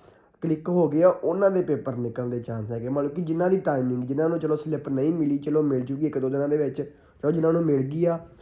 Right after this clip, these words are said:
ਉਹ ਵੇਖ ਸਕਦੇ ਆ ਆਪਣੀ ਟਾਈਮਿੰਗ। ਟਾਈਮਿੰਗ ਜਿਹੜੀ ਵਾ, ਜੇਕਰ ਟਾਈਮਿੰਗ ਇੱਕ ਦੋ ਮਿੰਟ, ਵੱਧ ਤੋਂ ਵੱਧ ਹੱਦ, ਜੇਕਰ ਦੋ ਮਿੰਟ ਦੇ ਵਿੱਚ ਵਿੱਚ ਤੁਹਾਡੀ ਟਾਈਮਿੰਗ ਹੈਗੀ ਆ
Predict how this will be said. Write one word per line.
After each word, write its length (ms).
ਉਹ 140
ਵੇਖ 180
ਸਕਦੇ 320
ਆ 40
ਆਪਣੀ 220
ਟਾਈਮਿੰਗ। 440
ਟਾਈਮਿੰਗ 360
ਜਿਹੜੀ 260
ਵਾ, 140
ਜੇਕਰ 400
ਟਾਈਮਿੰਗ 500
ਇੱਕ 260
ਦੋ 260
ਮਿੰਟ, 280
ਵੱਧ 180
ਤੋਂ 200
ਵੱਧ 220
ਹੱਦ, 260
ਜੇਕਰ 360
ਦੋ 240
ਮਿੰਟ 240
ਦੇ 140
ਵਿੱਚ 240
ਵਿੱਚ 140
ਤੁਹਾਡੀ 240
ਟਾਈਮਿੰਗ 420
ਹੈਗੀ 400
ਆ 120